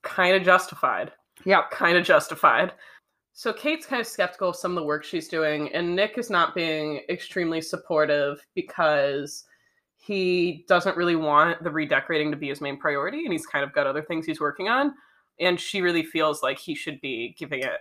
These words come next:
Speaker 1: more of his time.
Speaker 2: Right. I don't really get that part either. Like, he's working, he doesn't really care what it looks like. But, it, of course, in true Hallmark fashion, he kind of, like, without even half a second turnaround, he is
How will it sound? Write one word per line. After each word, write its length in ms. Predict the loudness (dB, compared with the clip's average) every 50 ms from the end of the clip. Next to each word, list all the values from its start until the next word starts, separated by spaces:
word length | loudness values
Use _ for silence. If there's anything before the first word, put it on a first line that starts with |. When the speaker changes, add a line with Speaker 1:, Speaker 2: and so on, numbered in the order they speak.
| -10 _ _ -10
Speaker 1:
more 260 | -6 0 2 2 2
of 100 | 2 0
his 220 | -4 -14 -16 -16 -14
time. 400 | -8 -6 -4 -4 -4 -6 -8 -10 _ _ _ _ _ _ 4
Speaker 2:
Right. 220 | 6 6 6 4 0 -6 _ _ 0
I 140 | 2 4 6
don't 240 | 6 4 4 2 0
really 240 | 2 4 4 4 4
get 220 | 4 2 2 4
that 220 | 4 2 2 0
part 200 | -2 -6 -6 -4
either. 320 | -4 -4 -4 -4 -4 -6 -4
Like, 280 | -2 -4 -4 -4 -6 _ _ _ -20 -20 -20 -18 -10
he's 500 | -6 -2 0 0 0 0 -2 -4 0 2
working, 640 | 2 2 2 2 0 0 0 0 -2 -6 -8 -12 _ _ -10
he 80 | -4
doesn't 280 | -2 -2 -2 0 0 -2
really 220 | 0 0 -2 -2
care 240 | -2 -2 0 0 2
what 160 | 2 2 0
it 60 | 0 -2
looks 200 | -4 -4 -2 -2
like. 220 | -2 -2 -2 -4 _ 6
But, 260 | 6 6 6 4 0 -10 -18 -20 -20 _ _ _ 6
it, 180 | 6 6 8 6
of 120 | 2 6
course, 380 | 8 8 10 10 8 6 2 -4 -8 _ _ 2
in 220 | 4 4 4 4
true 260 | 2 2 4 4 6
Hallmark 380 | 6 6 6 6 6 2 2 4
fashion, 400 | 6 6 6 4 2 -4 -6 -6
he 100 | -6 -6
kind 280 | 0 2 2 2 2 0
of, 100 | 0 0
like, 220 | 0 0 0 -4 _ -12
without 560 | -4 -2 0 4 6 8 8 8 8 6 2 -2 _ _ _ -4
even 480 | -4 -2 2 2 2 2 2 -4 -8 -10
half 380 | -4 2 2 2 2 2 0
a 120 | -4 -2 0
second 460 | 0 0 0 2 0 -2 -4 -4 -4
turnaround, 680 | 0 0 0 2 2 0 2 2 2 2 2 -2 -4 -4
he 240 | -4 -2 -2 0 -2
is 220 | -2 -4 -8